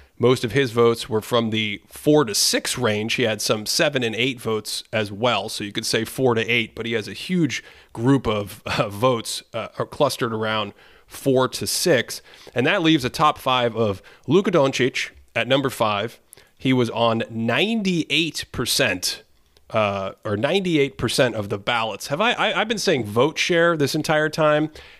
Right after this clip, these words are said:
and I mean to say the percentage of ballots, uh, he's been on. <laughs> So you'll just, just have to excuse me on that one. It's been a long show. Um, ninety-eight percent of ballots, Luka Doncic.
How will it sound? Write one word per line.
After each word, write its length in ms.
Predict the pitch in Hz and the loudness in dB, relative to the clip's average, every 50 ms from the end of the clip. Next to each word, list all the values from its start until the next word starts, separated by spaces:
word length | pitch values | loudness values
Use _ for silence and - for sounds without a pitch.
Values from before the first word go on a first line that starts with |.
| _ _ _ - | _ _ _ -4
and 120 | 127 127 | -2 0
I 220 | 127 123 123 123 120 - | 0 0 -2 -4 -8 -10
mean 320 | - 131 139 156 165 165 156 | -6 0 2 4 4 4 4
to 80 | 139 | 2
say 200 | 127 - - 139 | 0 0 2 2
the 100 | 127 120 | 2 0
percentage 440 | - - 110 - - 135 127 117 101 | -2 -4 -2 0 0 2 2 0 -2
of 160 | 180 151 110 | -4 -6 -4
ballots, 560 | - 120 113 117 131 139 139 - - - - - - - - - - _ _ | -2 0 0 0 0 0 -2 -2 -4 -4 -6 -8 -12 -18 -20 -20 -20 _ _
uh, 400 | - 127 127 127 127 123 120 117 - | -2 0 2 4 4 4 2 2 0
he's 240 | 120 113 156 160 139 | 0 2 2 2 2
been 160 | 117 143 147 | 0 0 2
on. 280 | 143 139 143 143 139 151 | 4 4 4 4 2 2
<laughs> 0 | |
So 260 | 143 - - - 147 135 | 0 -2 0 2 2 2
you'll 140 | 127 135 | 2 2
just, 340 | 127 156 170 - - - - | 0 -2 -4 -6 -8 -10 -6
just 200 | - 233 220 - - | -2 -2 -2 -2 -2
have 180 | 147 143 127 - | -4 -4 -2 -2
to 100 | 135 117 | -2 -2
excuse 400 | 107 - - - 139 135 127 117 | -2 -2 0 2 2 2 2 2
me 200 | 123 120 117 101 | 0 0 0 0
on 140 | 107 113 | -2 0
that 160 | 117 117 117 113 | 0 0 0 2
one. 140 | 120 120 | 2 0
It's 80 | 120 - | 0 0
been 160 | - - 143 | -2 0 0
a 60 | 127 | 0
long 480 | 113 110 110 117 120 120 117 117 113 107 - | 0 0 0 2 2 2 2 0 -4 -6 -6
show. 560 | - - - - 127 110 110 110 107 101 - - - - - - _ - | -4 -2 0 2 2 2 2 0 -2 -4 -6 -10 -16 -20 -20 -20 _ -4
Um, 440 | 107 107 107 104 101 98 98 98 101 - - | -2 0 2 2 2 0 0 -2 -6 -10 -8
ninety-eight 540 | 123 120 139 185 226 202 202 180 170 165 165 | -4 0 0 2 2 4 4 4 4 2 0
percent 260 | 151 135 - 156 139 | -2 -2 0 2 2
of 80 | 123 104 | 2 2
ballots, 460 | 123 120 120 120 120 117 110 - - - | 0 0 0 2 0 -2 -2 -6 -12 -14
Luka 300 | - 120 127 143 143 135 | -6 -2 0 2 2 2
Doncic. 640 | 127 117 120 123 127 - - - 120 117 113 - - | 2 4 4 2 2 2 0 2 2 2 0 -2 -6